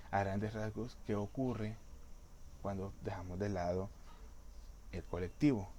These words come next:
Y no lo digo porque estos modelos no aborden la colectividad, porque algunos podrán decir, "¿y a dónde dejan los grupos de apoyo? ¿Y a dónde dejan la terapia grupal? ¿Y a dónde dejan no sé qué? ¿Y a dónde dejan?". Tranquilos, ahí está, pero quiero que me entiendan el punto.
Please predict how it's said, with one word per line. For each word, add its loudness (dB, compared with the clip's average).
Y 6
no 4
lo 2
digo 2
porque 0
estos 2
modelos 2
no 2
aborden 0
la -2
colectividad, 0
porque 0
algunos 4
podrán 2
decir, 2
"¿y 6
a 6
dónde 4
dejan 2
los 0
grupos 2
de 2
apoyo? 0
¿Y 6
a 6
dónde 6
dejan 2
la -2
terapia 0
grupal? 2
¿Y 8
a 8
dónde 4
dejan 6
no 4
sé -4
qué? 0
¿Y 4
a 6
dónde 2
dejan?". 0
Tranquilos, 0
ahí 4
está, 2
pero 6
quiero 6
que 2
me 4
entiendan 2
el 0
punto. 0